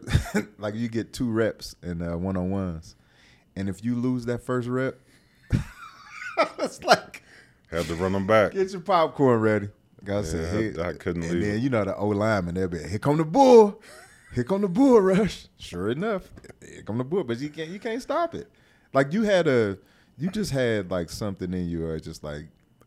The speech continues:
Speaker 1: "You won't block me unless I allow you to." Like, it was just like,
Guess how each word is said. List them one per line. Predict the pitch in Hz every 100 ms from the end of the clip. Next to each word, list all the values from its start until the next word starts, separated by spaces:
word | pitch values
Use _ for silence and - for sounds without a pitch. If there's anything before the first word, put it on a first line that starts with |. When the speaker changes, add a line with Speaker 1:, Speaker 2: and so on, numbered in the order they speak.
| _
Speaker 1:
"You | 104 101 139
won't | 147 127 92
block | 92 90 85
me | 80
unless | 78 73 73
I | 76 73
allow | 71 73 71
you | 76 82
to." | - - - _ _ _ -
Like, | -
it | - 82
was | 80 73
just | 78 -
like, | - 50